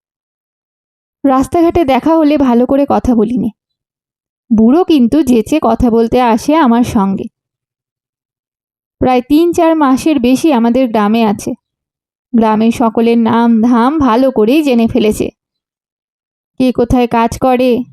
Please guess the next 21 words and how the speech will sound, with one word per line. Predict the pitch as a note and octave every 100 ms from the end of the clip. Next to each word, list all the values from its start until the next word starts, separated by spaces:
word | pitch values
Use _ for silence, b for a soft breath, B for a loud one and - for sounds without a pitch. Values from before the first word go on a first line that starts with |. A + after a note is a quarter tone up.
| -
কত | G#3+ A#3
মাইনে | C4+ A#3+ G#3 G#3 A#3+
পায়, | C4+ C4+ C4 A#3+ B3+ _
কার | - G#3+
কীরকম | A#3 A#3+ B3 C#4+ C#4
অবস্থা, | A3 A3+ A#3+ - C#4+ C4+ - _ _ _ _ _ _ -
এসব | E4+ D#4+ D#4 F4
ওর | D#4+ D4+
জানা | A#3 A3 A3+
হয়ে | A#3 G#3
গিয়েছে। | G#3 G#3 G3+ - - _ _ _ _ _ _ _ _ _ _ _ _ _ _ _ _ _ _ _ _ _ _ _ _ _ _ _ _ -
মাঝে | B3 B3+ D#4+
মাঝে | E4+ D#4+
আমার | D4 C#4 D4
বাড়ি | A#3+ A#3+ D4
এসে | B3+ C4 D#4
সন্ধ্যার | - B3 A#3 B3
সময় | A3+ A#3 A3 C4+
বসে, | A#3+ G#3 - A3+ - _ _ -
তামাক | A3 A3+ A3+ A#3
খায়, | - B3+